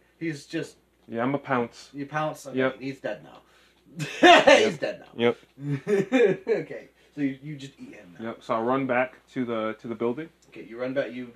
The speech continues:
Speaker 1: go back to the building in your tiger form. Um, the door, as you left to go chase the last kobold, did get opened by one of the people inside.
Speaker 2: Mm-hmm.
Speaker 1: Um, several of them look like they're being carried out by others,
Speaker 2: Yeah.
Speaker 1: and you have no idea how many people might be still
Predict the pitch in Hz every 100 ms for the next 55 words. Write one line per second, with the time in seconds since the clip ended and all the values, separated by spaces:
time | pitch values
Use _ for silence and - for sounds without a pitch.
0 | 113 127 131 135 139 139 135 131 123 123
1 | 131 127 127 - 117 120 120 110 110 123
2 | - 139 147 143 135 123 120 123 117 123
3 | 123 - - 123 117 127 113 - 117 117
4 | - 113 113 127 135 131 117 113 123 123
5 | 120 117 113 113 107 110 110 104 - 110
6 | 117 110 110 - 104 113 143 - 107 110
7 | - _ - 110 110 110 107 - 110 117
8 | 123 123 127 127 120 113 110 107 107 101
9 | - - 101 110 135 135 143 160 - 101
10 | 107 107 160 214 - - 104 90 110 110
11 | 107 113 113 110 107 107 107 98 98 85
12 | 92 -